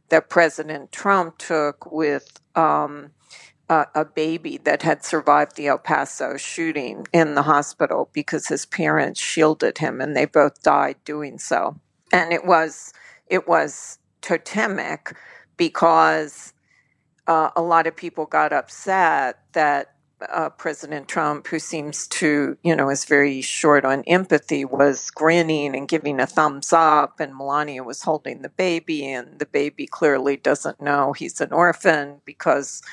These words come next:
you know, and that Trump has this incendiary language on race. So what will the baby think when he's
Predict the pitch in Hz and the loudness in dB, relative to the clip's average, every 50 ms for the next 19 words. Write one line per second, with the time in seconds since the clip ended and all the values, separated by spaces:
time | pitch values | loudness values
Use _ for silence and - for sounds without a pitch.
0 | - - - - - - - _ - 160 170 151 139 135 131 131 - 151 156 147 | -18 -18 -20 -20 -20 -20 -18 _ -4 -2 0 0 0 0 0 0 0 -2 -2 -2
1 | 135 139 131 - - - 170 143 135 - - 147 139 143 - - - 143 - - | -2 -4 -4 -4 -2 0 0 0 0 0 0 0 0 -2 -4 -6 -6 -6 -4 -4
2 | - 151 127 - - - 170 147 147 - 139 139 143 143 139 135 131 131 147 165 | -8 -8 -8 -8 -6 -4 -4 -4 -4 -4 -2 2 4 4 4 4 2 2 2 4
3 | 165 160 156 147 139 135 - - 151 139 143 165 190 214 208 190 180 175 175 165 | 2 2 2 0 -2 -2 -2 -2 -6 -6 -2 2 4 4 4 4 2 0 -2 -4
4 | - - - 160 131 143 - 156 147 - - 147 143 - 139 - - 139 131 117 | -8 -6 -4 -4 -2 2 4 4 4 4 2 -2 -2 -2 -4 -4 -4 -4 -6 -6
5 | - 117 104 - - - 202 190 170 160 151 151 - - 135 - 151 165 139 - | -8 -12 -16 -8 -4 -2 0 0 0 -4 -6 -8 -8 -8 -8 -8 -8 -10 -10 -8
6 | - | 0